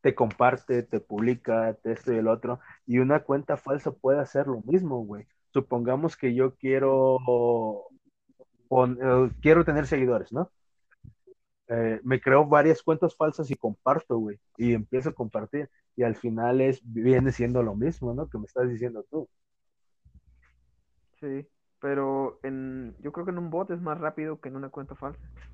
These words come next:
Speaker 1: Ok, ok. Entonces tiene sus pros y sus
Speaker 2: Sí.
Speaker 1: contras cada una de las dos, ¿no?
Speaker 2: Ajá, por ejemplo, yo creo una cuenta falsa, ¿no? Y comparto contenido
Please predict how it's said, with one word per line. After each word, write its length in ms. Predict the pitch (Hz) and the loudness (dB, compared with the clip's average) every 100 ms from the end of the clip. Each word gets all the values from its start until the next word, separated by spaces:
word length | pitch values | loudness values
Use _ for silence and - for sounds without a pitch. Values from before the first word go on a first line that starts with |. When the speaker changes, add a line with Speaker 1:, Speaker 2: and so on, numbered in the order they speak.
| - - - | -20 -20 -12
Speaker 1:
Ok, 300 | 101 - 107 98 104 127 127 | -12 -10 -10 -8 -6 -6 -6
ok. 160 | 104 - 107 131 _ _ _ _ | -10 -14 -14 -14 _ _ _ _
Entonces 400 | 117 120 - - | -6 -6 -6 -10
tiene 220 | 113 131 | -2 0
sus 140 | 127 - | 0 -4
pros 280 | 123 120 | -2 -2
y 40 | 123 | -2
sus 160 | - _ | -12 _
Speaker 2:
Sí. 80 | |
Speaker 1:
contras 340 | 135 127 - - | -14 -12 -14 -8
cada 220 | 110 117 | -2 0
una 200 | 117 113 | -2 -6
de 100 | 101 | -8
las 140 | 95 | -6
dos, 220 | 104 127 107 | -4 -4 -4
¿no? 160 | 123 - _ _ _ _ _ _ _ _ _ _ _ _ _ _ _ _ | -16 -20 _ _ _ _ _ _ _ _ _ _ _ _ _ _ _ _
Speaker 2:
Ajá, 360 | 127 147 147 156 | -14 -10 -10 -10
por 140 | 143 | -12
ejemplo, 300 | 143 165 156 | -12 -8 -6
yo 180 | 147 151 | -4 -6
creo 240 | 170 175 | -4 -4
una 120 | 175 170 | -4 -6
cuenta 280 | 170 165 147 | -8 -8 -6
falsa, 320 | 156 151 143 | -8 -8 -12
¿no? 160 | 147 | -10
Y 60 | 156 | -12
comparto 760 | 143 135 147 147 - 147 139 | -12 -6 -4 -4 -6 -8 -8
contenido 640 | 135 131 135 131 135 131 135 | -10 -12 -8 -8 -8 -10 -12